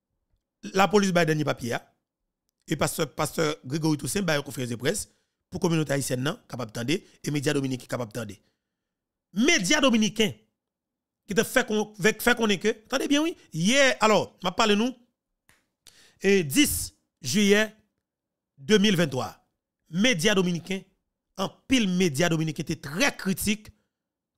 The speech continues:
contre décision que le gouvernement prend. On va l'expliquer, non. Et vous avez dit, il y a un pile dominicain qui pourra participer dans le match ça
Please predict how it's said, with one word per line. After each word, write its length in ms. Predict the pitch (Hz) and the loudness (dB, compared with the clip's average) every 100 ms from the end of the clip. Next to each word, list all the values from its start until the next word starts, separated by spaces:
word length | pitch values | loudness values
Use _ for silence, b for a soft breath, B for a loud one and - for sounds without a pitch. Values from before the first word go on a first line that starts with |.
| _ | _
contre 240 | 233 156 | -4 -4
décision 420 | 135 220 - 170 185 | -2 -2 0 -2 -2
que 100 | 180 | -2
le 60 | |
gouvernement 340 | 151 156 147 135 | 0 2 2 -2
prend. 280 | 131 139 | 0 0
On 60 | 113 | 0
va 120 | 131 | -2
l'expliquer, 400 | 131 - - 202 | -4 -4 -10 -12
non. 100 | 180 _ _ _ _ _ _ b b | -18 _ _ _ _ _ _ b b
Et 100 | 226 | 2
vous 100 | 240 | 4
avez 180 | 240 233 | 2 0
dit, 320 | 180 269 - _ _ _ | 2 -2 -2 _ _ _
il 60 | |
y 40 | 208 | 0
a 60 | |
un 80 | 220 - - | 0 -4 2
pile 220 | 330 269 | 2 4
dominicain 680 | 165 202 180 170 147 170 - _ _ _ _ _ | 4 4 4 -2 -4 -6 -6 _ _ _ _ _
qui 120 | 208 | -12
pourra 200 | 170 208 | -2 -2
participer 880 | 165 - 240 - - 175 185 185 - _ - | -2 0 0 0 -6 -4 -4 -6 -10 _ -2
dans 160 | 175 | -2
le 100 | 156 | 0
match 140 | 156 147 | -2 -2
ça 340 | - 156 160 | -2 0 -2